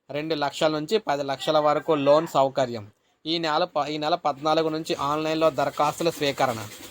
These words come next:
మే పదిలోగా రిజిస్ట్రేషన్ ప్రక్రియ పూర్తి. ఒక్కో పథకానికి పోటీ తీవ్రంగా ఉండే అవకాశం కూడా ఉంది. నిరుద్యోగ సమస్య కారణంగా ఐదేళ్లుగా రుణాలు లేక ఉపాధి అవకాశాలు కోల్పోయిన యువత ఒక్కసారిగా దరఖాస్తు చేయబోతూ ఉన్నారు.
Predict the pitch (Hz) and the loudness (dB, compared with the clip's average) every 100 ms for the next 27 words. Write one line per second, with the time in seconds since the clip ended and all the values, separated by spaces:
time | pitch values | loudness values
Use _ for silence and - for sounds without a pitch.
0 | - - 143 160 170 170 170 170 170 165 | -18 -14 -4 2 2 4 4 4 2 6
1 | 170 156 156 156 - 165 170 151 156 - | 6 4 2 -4 0 0 0 0 0 2
2 | 160 202 - 160 - 120 104 - - - | 0 0 2 2 2 -8 -12 -16 -20 -4
3 | 156 - 190 185 175 170 170 170 165 165 | -4 2 4 6 6 4 0 0 0 -2
4 | - 156 156 170 160 151 151 160 156 151 | 0 0 0 -2 0 2 2 0 0 2
5 | 143 143 143 156 143 147 160 131 113 110 | 2 2 -2 -4 0 2 4 0 -6 -12
6 | - - - - 160 170 175 165 185 180 | -16 -20 -18 -8 0 2 0 4 4 6
7 | 175 160 160 - 165 160 147 143 147 147 | 4 0 0 -2 -2 0 0 0 0 -2
8 | 160 143 151 170 - - - - - - | 2 2 2 -4 -14 -20 -20 -20 -20 -20
9 | - - 147 160 160 165 165 165 160 - | -14 -2 0 2 2 2 4 6 4 2
10 | 147 156 160 151 143 143 147 147 151 151 | -2 2 2 2 0 0 0 0 2 2
11 | 147 143 147 147 156 139 143 139 156 147 | 0 0 -2 0 0 -2 -6 -4 -2 -2
12 | 135 131 151 147 151 135 135 143 147 139 | -2 -4 0 0 0 -2 -6 -8 -4 -2
13 | 147 135 131 127 139 - 131 127 131 139 | -2 -4 -4 -4 -8 -6 -8 -4 -4 -4
14 | 131 123 120 175 294 | -4 -4 -4 -4 -4